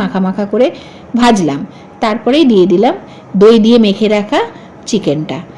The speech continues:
আর তারপরে তার মধ্যে ধনে জিরের গুঁড়ো, এই দিয়ে কিছুটা কষে ওঠার পর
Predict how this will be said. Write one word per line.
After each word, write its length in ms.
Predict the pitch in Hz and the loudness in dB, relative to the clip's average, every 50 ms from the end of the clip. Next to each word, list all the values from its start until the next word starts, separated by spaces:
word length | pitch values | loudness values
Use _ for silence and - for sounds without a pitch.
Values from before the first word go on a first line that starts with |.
| - - - - 185 180 | -20 -20 -16 -10 -8 -8
আর 80 | 175 180 - 165 | -8 -6 -6 -6
তারপরে 400 | - 147 170 - 208 220 277 403 466 440 - - - - - | -6 -6 -4 -4 -2 -2 0 -2 -2 -4 -8 -12 -14 -10 -8
তার 140 | 185 170 165 160 | -8 -6 -6 -6
মধ্যে 260 | 160 160 175 208 233 381 415 285 202 185 | -8 -8 -4 -2 -2 0 0 -2 -2 0
ধনে 220 | 185 180 175 170 165 170 | 0 0 0 0 0 0
জিরের 260 | 165 180 247 311 311 247 - | 0 2 2 2 2 2 2
গুঁড়ো, 240 | 262 269 320 440 571 571 - - - - - - - - - 214 | 2 4 4 4 2 0 -2 -8 -18 -20 -20 -20 -12 -4 -2 -2
এই 80 | 214 208 208 | 0 0 0
দিয়ে 140 | 220 226 233 233 | 0 0 0 -2
কিছুটা 280 | 247 226 - 240 254 226 233 - | -4 -4 -2 -2 -2 -2 -2 -2
কষে 260 | 202 202 202 - 247 240 226 | -2 -2 0 0 0 0 0
ওঠার 220 | 226 254 254 254 254 - - | 2 2 0 0 0 0 0
পর 220 | 226 240 262 320 | 2 4 4 4